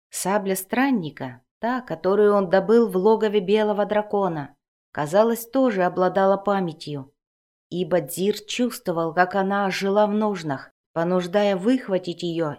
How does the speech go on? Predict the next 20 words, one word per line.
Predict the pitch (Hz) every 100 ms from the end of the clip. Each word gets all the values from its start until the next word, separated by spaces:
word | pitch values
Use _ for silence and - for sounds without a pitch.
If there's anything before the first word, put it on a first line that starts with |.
| _
и | 208
снова | 185 - 233 233 202
вонзить | 180 185 160 185 165
в | 151
Белора, | 185 185 180 175 160 139 _ _
чтобы | - - 170 160
добраться | 156 156 175 208 214 214
до | 180
его | 196 190
пламенеющего | 196 202 196 190 190 190 185 - 185
сердца. | 185 - 190 180 - 143 131 _ _ _ _ _ _
Этот | 165 175 185 180
клинок | 185 185 208 269 226
был | 190
выкован | 180 202 202 165 151 147
для | 175 180
сражений | 180 170 175 175 233 254 240
с | 240
огненными | 226 220 226 233 233
монстрами | 233 208 180 - 160 151 143